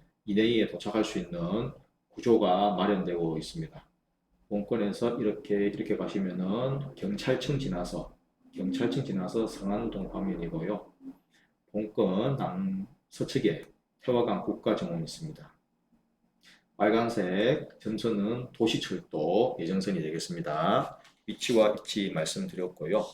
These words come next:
본건은 낙찰가의 사점육 퍼센트를 취득세 등으로 납부를 하셔야 합니다. 담보대출은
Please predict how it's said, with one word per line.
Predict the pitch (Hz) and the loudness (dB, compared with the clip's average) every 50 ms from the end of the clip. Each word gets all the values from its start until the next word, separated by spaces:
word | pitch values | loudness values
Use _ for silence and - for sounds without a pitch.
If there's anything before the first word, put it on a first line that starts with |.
| - _ _ _ _ _ _ _ _ _ _ _ _ _ _ - - - _ _ _ - | -16 _ _ _ _ _ _ _ _ _ _ _ _ _ _ -20 -20 -20 _ _ _ 4
본건은 | 139 151 156 - 185 170 170 165 165 165 160 160 139 | 4 6 10 12 12 12 12 12 12 12 12 12 10
낙찰가의 | 131 135 - - - - 170 170 170 151 139 131 120 113 | 8 8 6 6 10 10 10 10 12 12 12 12 12 10
사점육 | - - - 120 - - - 151 147 123 139 160 160 | 8 4 0 -4 -2 2 4 4 6 6 4 2 4
퍼센트를 | - 165 151 - 156 - - 127 104 101 110 123 131 - | 6 6 6 6 2 2 4 4 4 6 8 6 6 6
취득세 | - - 123 113 120 - - 123 | 2 -2 0 0 0 4 4 4
등으로 | - 117 107 98 95 95 110 113 123 120 | 4 4 2 2 2 4 6 6 6 6
납부를 | 98 92 90 - - 113 104 101 95 90 87 - | 4 0 -2 -2 -2 0 2 2 2 2 -2 -4
하셔야 | - 123 - - 135 117 95 | -4 -2 4 6 8 8 6
합니다. | - - 87 85 78 78 80 87 101 120 135 139 - - | 6 2 -2 -2 0 2 2 4 4 4 4 2 0 -4
담보대출은 | - 90 92 95 113 117 123 120 - - 123 107 90 90 95 107 104 95 | -4 -4 -2 2 4 4 4 4 4 2 2 2 4 4 2 2 0 0